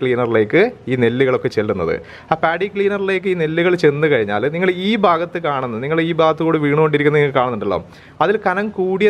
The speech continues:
നെല്ലും ഉണ്ടാവും, അതുപോലെ തന്നെ അതിൽ കല്ലുകളും ഉണ്ടാവും. ഈ രണ്ടും കൂടിയിട്ടാണ് ഈ ഒരു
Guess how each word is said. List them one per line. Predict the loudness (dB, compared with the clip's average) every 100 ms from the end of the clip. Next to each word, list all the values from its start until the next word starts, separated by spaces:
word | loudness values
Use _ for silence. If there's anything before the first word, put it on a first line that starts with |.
| 0
നെല്ലും | -4 -4 0
ഉണ്ടാവും, | 0 0 0
അതുപോലെ | 2 2 0
തന്നെ | 0
അതിൽ | -2 -2 -2
കല്ലുകളും | -2 0 0 2 2 0
ഉണ്ടാവും. | -4 -8 -8 -16 -20 -6 0
ഈ | 2
രണ്ടും | 2 0 -2 -2
കൂടിയിട്ടാണ് | -2 -4 -2 -2 -2 -4
ഈ | 0
ഒരു | 0